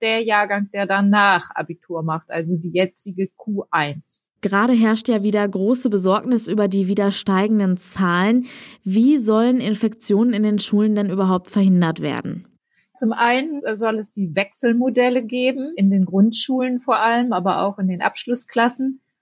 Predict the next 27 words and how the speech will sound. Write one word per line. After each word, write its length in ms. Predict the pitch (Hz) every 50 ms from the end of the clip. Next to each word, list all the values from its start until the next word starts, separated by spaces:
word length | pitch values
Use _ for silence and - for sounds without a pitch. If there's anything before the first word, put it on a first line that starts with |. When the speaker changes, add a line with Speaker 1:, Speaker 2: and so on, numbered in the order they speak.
| _ _
Speaker 1:
Da 140 | - 208 214
geht 260 | 208 202 262 285 285
es 140 | - 233 -
darum, 260 | - 226 202 214 208
die 140 | 202 214 202
Klassen 420 | - - 190 196 196 - - 190
zu 180 | - - - 185 - _
teilen 600 | - - 175 180 185 196 208 220 240 254 277 311 330 330 - -
und 340 | - 220 214 220 220 214 -
jeweils 640 | - 226 220 190 196 202 196 196 196 - - - - _
einen 500 | 190 190 202 220 240 269 269 254 262 247
Teil 640 | - - 247 226 226 226 226 226 233 226 226 220 - - _ -
Präsenzunterricht 1400 | - 196 170 - 196 190 196 220 370 415 - - - - - - 254 285 339 320 311 277 277 277 - - -
angedeihen 640 | 240 254 311 254 262 254 247 247 247 247 240 247 247
zu 120 | - 254
lassen 520 | 240 247 247 254 254 - 240 240 240 233 214
und 320 | - 202 208 214 202 -
der 160 | 202 190 -
andere 540 | 165 208 220 240 233 226 214 220 226 214 208
Teil 680 | - _ - 196 196 196 196 202 202 202 202 196 - -
bleibt 340 | 175 175 175 185 190 - _
dann 340 | - 185 180 180 180 185 - - _ _ _
für 160 | _ _ 196 170
die 160 | 175 190 -
Zeit 300 | - - 190 180 175 175
im 120 | 175 175
Distanzunterricht. 1000 | 170 165 - - - 190 208 240 277 - 254 269 277 285 262 269 277 269 - -